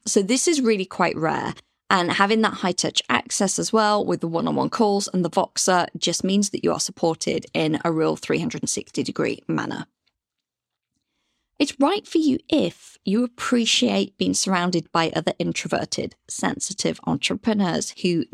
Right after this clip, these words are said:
get you. And as I said earlier, when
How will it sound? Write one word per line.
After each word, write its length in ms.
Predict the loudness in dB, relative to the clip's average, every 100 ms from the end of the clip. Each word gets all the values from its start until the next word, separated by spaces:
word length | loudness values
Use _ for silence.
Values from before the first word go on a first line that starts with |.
| -6
get 400 | -6 -6 _ -10 -4
you. 400 | -2 0 -2 -4 -8 -10 -8
And 200 | -2 -2 0
as 100 | 0
I 120 | 0
said 220 | 2 2
earlier, 540 | 2 2 2 2 2
when 260 | 0 0 -2